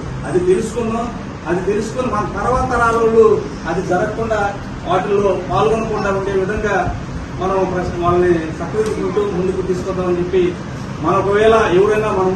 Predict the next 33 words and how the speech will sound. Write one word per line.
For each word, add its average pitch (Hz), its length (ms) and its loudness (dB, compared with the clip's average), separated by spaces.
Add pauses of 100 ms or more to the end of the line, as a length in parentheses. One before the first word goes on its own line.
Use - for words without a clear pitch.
(120)
కళ్ళ 196 140 0
ముందు 214 320 -2
మన 185 60 -2
పిల్లలు 196 260 -2
తప్పు 180 280 -2
చేసినా, 202 280 2
'నాన్న, 180 460 0
ఇది 175 80 0
తప్పురా, 180 380 -2 (440)
ఇది - 200 -2
చేయకూడదు, 190 480 6 (240)
ఇలా 165 120 0
ఉండాలి, 190 340 4
మీరు 190 320 2 (260)
ఇది 151 100 -4
చదువుకోవాలని' 185 680 2
చెప్పి 180 260 4 (400)
వాళ్ళకి 160 240 -4
తెలియజేసి, 202 480 0
వాళ్ళకి 180 380 -2
కొంచెం 240 400 -2
ఓపెన్ 220 280 0
చేసి - 320 -2
చెప్తే 196 340 -2 (220)
వాళ్ళు 170 240 0
మారతారు. 185 400 -2 (160)
అందరూ 214 260 0
మారతారని 202 600 -2
కాదు, 190 300 2 (600)
పది 226 180 0
మంది 233 260 0
మారినా 240 380 4 (520)
ఆ 180 40 0